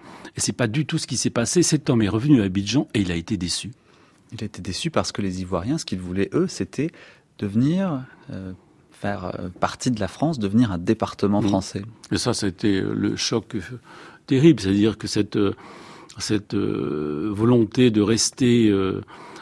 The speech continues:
Speaker 1: dans ce contexte-là, ça ne l'a, ça ne l'a pas aidé. Et en même temps, il a surtout découvert ces grandes figures de la politique africaine qu'il croyait, comme lui-même, euh, teintées d'idéalisme, nourries d'idéalisme, des humanistes.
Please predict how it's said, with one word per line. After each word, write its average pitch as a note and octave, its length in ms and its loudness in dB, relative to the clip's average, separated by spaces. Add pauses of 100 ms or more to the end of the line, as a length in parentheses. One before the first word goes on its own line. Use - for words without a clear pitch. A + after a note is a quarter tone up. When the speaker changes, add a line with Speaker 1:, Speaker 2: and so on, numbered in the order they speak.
(120)
Speaker 1:
dans A2 200 2
ce - 120 -2
contexte-là, A#2+ 760 2
ça - 200 -2
ne G#2+ 100 4
l'a, A2 120 2 (300)
ça - 180 -4
ne A2+ 80 2
l'a G#2+ 100 0
pas - 300 -4
aidé. C3 420 6 (480)
Et G#2 140 2
en G#2+ 80 4
même A2+ 240 6
temps, - 180 4
il C3+ 140 6
a A2 60 2
surtout - 380 -8
découvert B2 760 4
ces - 200 -4
grandes G#2+ 280 2
figures A2+ 540 0
de G#2 40 6
la G2+ 120 4
politique G#2 520 -2
africaine D#3 680 2 (320)
qu'il B2 160 0
croyait, B2 640 4 (300)
comme F#3+ 260 10
lui-même, G#3 640 8
euh, G#2 160 2
teintées C3 440 2
d'idéalisme, B2+ 760 4
nourries D3+ 340 8
d'idéalisme, B2 960 2 (540)
des B2+ 280 4
humanistes. D3+ 640 6